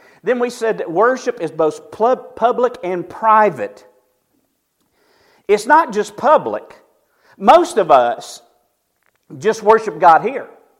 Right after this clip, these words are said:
But God says you need to learn to do this every day with me in private. Then we said worship is for God. That means worship is not for me. It doesn't mean, you know, "Well, I didn't like the music today," or "We sung some extra verses I'm not familiar with."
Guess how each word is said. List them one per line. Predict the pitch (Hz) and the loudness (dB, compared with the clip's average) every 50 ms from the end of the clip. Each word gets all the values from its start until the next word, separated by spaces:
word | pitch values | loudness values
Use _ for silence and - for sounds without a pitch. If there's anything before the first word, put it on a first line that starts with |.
| _ _ _ _ _ _ _ _ _ _ _ _ - | _ _ _ _ _ _ _ _ _ _ _ _ 0
But | 175 214 190 | 0 0 2
God | 165 208 226 277 311 285 | 4 4 6 6 6 4
says | - - 214 208 196 180 - | 0 -2 -2 0 0 -2 -2
you | 202 269 | -6 -8
need | 294 269 165 | -8 -8 -6
to | 156 165 | -6 -6
learn | 151 160 185 208 220 220 170 | -4 0 0 0 0 -2 -4
to | 147 | -6
do | 135 135 175 196 196 | -6 -4 -6 -4 -4
this | 170 175 160 156 156 156 - | -4 -4 -4 -6 -6 -8 -8
every | - 160 175 170 165 156 | -6 -6 -4 -4 -6 -6
day | 143 156 160 160 | -2 -2 -2 -2
with | 151 139 135 | -2 -6 -8
me | 139 139 143 139 | -8 -10 -10 -10
in | 123 117 | -10 -10
private. | 120 - 139 151 165 135 98 107 - _ _ _ _ _ | -6 -6 -4 -4 -4 -4 -6 -10 -14 _ _ _ _ _
Then | 156 190 208 202 | -4 -4 -2 -2
we | 196 | -4
said | 190 196 202 185 170 151 | -6 -4 -2 -2 -2 0
worship | 156 180 208 254 277 262 - - 254 247 - - - | 2 4 4 4 4 2 -2 -6 -6 -6 -6 -8 -6
is | - 185 196 202 196 196 196 - - - _ - | -2 0 2 2 2 0 -2 -8 -14 -18 _ -4
for | - 190 175 175 180 170 175 175 170 | -2 0 2 4 6 6 4 4 0
God. | 139 - 165 156 151 135 123 123 165 | -6 -2 2 4 6 6 4 4 2
That | 185 170 208 | 0 -2 -2
means | 214 220 208 - 170 | -4 -6 -6 -6 -4
worship | 170 185 240 302 285 - 233 196 - | 0 0 0 0 0 -4 -10 -12 -10
is | 156 147 147 151 | -10 -10 -6 -2
not | 160 170 202 196 - - | 0 2 2 2 0 -2
for | - 190 180 | -6 -4 -4
me. | 175 165 147 110 98 95 _ _ _ _ _ _ _ - | -4 -4 -6 -8 -10 -14 _ _ _ _ _ _ _ 2
It | 208 226 - 233 - | 2 4 4 4 0
doesn't | - - 254 226 - | 0 -4 -10 -10 -8
mean, | 220 226 220 220 226 220 214 214 | -8 -8 -6 -6 -8 -8 -8 -6
you | 214 202 | -4 -2
know, | 190 185 175 | -2 0 0
"Well, | 170 160 165 | 0 0 2
I | - 226 330 | 2 2 2
didn't | 339 330 311 294 302 | 2 0 -4 -2 -2
like | 294 294 294 294 | -2 -2 -2 -4
the | - - | -8 -10
music | 240 285 285 277 226 196 190 - | -8 -8 -8 -8 -8 -10 -10 -12
today," | 151 160 156 175 165 160 156 | -10 -6 -4 -2 -2 -2 -4
or | 147 | -4
"We | 165 262 302 277 | -6 -6 -8 -6
sung | - - 277 285 269 269 | -4 -4 -2 -2 -2 -4
some | 269 269 214 220 277 | -6 -8 -6 -4 -4
extra | 277 269 - - 220 214 | -4 -6 -8 -8 -2 0
verses | 277 277 254 - - 190 180 | 0 0 0 -2 -8 -6 -2
I'm | 233 240 240 247 | 0 0 0 2
not | 254 240 233 - | 0 0 -2 -2
familiar | - 208 233 277 269 247 220 185 | -6 -4 0 0 0 0 0 -2
with." | 170 165 151 - | 0 0 0 -2